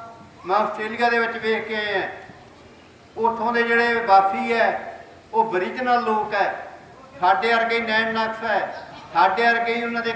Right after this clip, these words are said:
ਕੇਸ ਹੈ, ਸਾਡੇ ਨਾਲ ਹੀ ਉਹ ਮਿਲਦੇ ਜੁਲਦੇ ਹੈ। ਤਾਂ ਇਹਨਾਂ ਨੇ, ਇੰਗਲੈਂਡ ਨੇ ਉੱਥੇ ਹਮਲਾ ਕਰਕੇ ਸਤਾਰਾਂ ਸੌ ਕੁਛ ਈਸਵੀ ਦੇ ਵਿੱਚ ਕੈਪਟਨ ਕੁੱਕ ਨੇ ਉੱਥੇ ਹਮਲਾ ਕੀਤਾ।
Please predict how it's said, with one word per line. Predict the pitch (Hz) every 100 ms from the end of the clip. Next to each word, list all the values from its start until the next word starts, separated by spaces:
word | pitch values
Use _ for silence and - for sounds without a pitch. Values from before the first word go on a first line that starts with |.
| 233
ਕੇਸ | 226 226 208
ਹੈ, | 214 196 - - - - -
ਸਾਡੇ | 170 240 240
ਨਾਲ | 233 220 233
ਹੀ |
ਉਹ | 233
ਮਿਲਦੇ | 214 214 226 226
ਜੁਲਦੇ | 226 220 220 214
ਹੈ। | 196 - - - - - -
ਤਾਂ | 208 226 -
ਇਹਨਾਂ | 226 247 247 233
ਨੇ, | 226 214 - - - - - - - -
ਇੰਗਲੈਂਡ | 202 233 240 240 233 226 220
ਨੇ | 233 233 233 - - - -
ਉੱਥੇ | 202 - 214
ਹਮਲਾ | 175 180 226 214
ਕਰਕੇ | 185 208 208 214
ਸਤਾਰਾਂ | 190 202 214 220 202
ਸੌ | 202
ਕੁਛ | 208 240 226
ਈਸਵੀ | 226 190 220
ਦੇ | 214
ਵਿੱਚ | 214 214 208 190 - - - -
ਕੈਪਟਨ | 208 208 220 220
ਕੁੱਕ | 233 240
ਨੇ | 226
ਉੱਥੇ | 214 208
ਹਮਲਾ | 190 175 190 208
ਕੀਤਾ। | - - 233